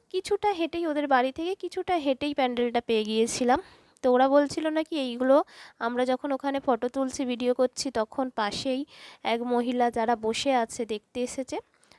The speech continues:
আহ, বয়স্ক মহিলা, উনি বসেছেন কারণ ওনার পায়ে নাকি ব্যথা করছে। তো ওনার, উনি গল্প করছেন যে এবারে,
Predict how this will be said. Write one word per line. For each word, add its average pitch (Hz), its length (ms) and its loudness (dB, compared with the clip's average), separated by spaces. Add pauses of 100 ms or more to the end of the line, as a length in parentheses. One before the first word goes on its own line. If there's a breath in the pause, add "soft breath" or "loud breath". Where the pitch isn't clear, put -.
(120)
আহ, 208 120 0
বয়স্ক 220 380 2
মহিলা, 233 420 0 (480 soft breath)
উনি 254 140 -2
বসেছেন 247 580 0
কারণ 220 260 0
ওনার 220 260 -4
পায়ে 208 200 -2
নাকি 220 260 -6
ব্যথা 214 320 -4
করছে। 220 460 -6 (800)
তো 233 200 4
ওনার, 311 400 4 (520)
উনি 294 240 -2
গল্প 277 340 6
করছেন 277 420 0 (480 soft breath)
যে 262 400 4 (300 loud breath)
এবারে, 294 400 2